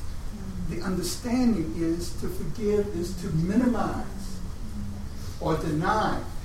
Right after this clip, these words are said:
Biblical forgiveness never denies and never minimizes. If you have any doubt about it, look at the cross.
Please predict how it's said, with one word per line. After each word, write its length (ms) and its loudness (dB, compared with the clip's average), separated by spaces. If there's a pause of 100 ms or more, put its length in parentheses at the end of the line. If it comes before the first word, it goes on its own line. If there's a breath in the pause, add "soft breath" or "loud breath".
(420)
Biblical 440 8
forgiveness 800 2
never 800 8
denies 800 2
and 240 4
never 240 4
minimizes. 880 4
If 160 0
you 60 2
have 320 2
any 140 4
doubt 360 2
about 360 -2
it, 100 -2 (360 loud breath)
look 280 4
at 100 0
the 120 0
cross. 680 4